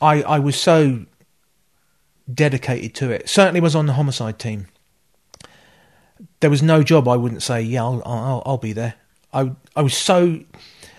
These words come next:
wrapped up, because every job when we were on the homicide team was urgent. Every, they only called us when it was urgent. Now, we, and we weren't the biggest team in the world. And there's a thing that people always forget is when everything's urgent,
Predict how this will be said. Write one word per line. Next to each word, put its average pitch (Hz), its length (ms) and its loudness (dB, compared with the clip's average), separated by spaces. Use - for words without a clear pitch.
wrapped 151 380 0
up, 139 360 0
because 147 200 0
every 190 220 4
job 151 380 4
when 147 100 2
we 156 60 2
were 151 60 2
on 156 100 0
the 143 60 2
homicide 127 480 -2
team 104 400 -10
was 113 140 -4
urgent. 110 400 -8
Every, 190 360 6
they 156 140 4
only 208 160 6
called 220 300 4
us 101 180 -6
when 123 100 -4
it 117 80 -8
was 117 140 -4
urgent. 117 460 -4
Now, 160 260 2
we, 175 160 -2
and 180 100 2
we 185 80 8
weren't 226 160 6
the 135 60 0
biggest 156 340 2
team 104 160 -6
in 95 60 -8
the 98 80 -10
world. 92 300 -12
And 165 140 2
there's 175 160 2
a 160 60 -2
thing 233 220 2
that 165 120 0
people 156 240 0
always 151 180 2
forget - 300 0
is 139 120 0
when 175 180 4
everything's 214 520 4
urgent, 127 480 0